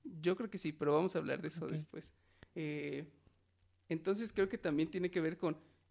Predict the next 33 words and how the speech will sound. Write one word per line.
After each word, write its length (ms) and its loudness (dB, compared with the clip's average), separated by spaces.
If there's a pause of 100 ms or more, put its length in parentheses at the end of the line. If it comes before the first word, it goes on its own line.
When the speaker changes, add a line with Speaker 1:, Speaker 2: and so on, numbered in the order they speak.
(280)
Speaker 1:
como 260 4 (160)
las 240 0
cosas 240 2
anacrónicas, 1000 4
el 120 0
hecho 200 0
de 120 2
que 120 0
no 120 2
estamos 380 -2
en 240 0
un 220 0
año 300 2
específico, 680 -4
sino 200 -4
que 60 -14
estamos 340 -2
en 120 0
una 240 0
época 540 2
o 120 0
en 100 -2
un 200 -2
mundo. 500 0 (520)
Y 260 -4
vemos 320 2
que 120 -2
él 100 0
está 180 0
obsesionado 480 -4
así 160 -6
como 260 -6
con 260 -6